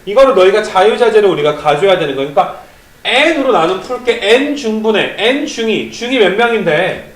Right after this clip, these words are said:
스물한 명. 그 다음에 여학생 중국어가 몇 명인데, 얘들아? 아홉 명이니까 바로 이제 몇이라고? 구라고 가주면 되는 거 맞아.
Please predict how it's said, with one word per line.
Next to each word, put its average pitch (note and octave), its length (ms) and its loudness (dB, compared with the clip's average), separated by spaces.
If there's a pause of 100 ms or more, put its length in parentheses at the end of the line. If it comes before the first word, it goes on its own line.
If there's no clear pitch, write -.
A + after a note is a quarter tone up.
(420)
스물한 C4 1080 -4
명. F#3+ 400 -4
그 - 60 -8
다음에 A3 480 2 (320)
여학생 C4+ 800 2
중국어가 A3 540 0
몇 C3+ 160 0
명인데, E3 420 0
얘들아? G3 440 0 (240)
아홉 F3 340 0
명이니까 D#3+ 480 -4
바로 D3+ 280 0
이제 B2+ 140 -4
몇이라고? A#2+ 840 -2 (320)
구라고 C#3+ 540 0
가주면 B2+ 420 -8
되는 A2+ 200 -10
거 C3+ 100 -2
맞아. A2+ 500 -6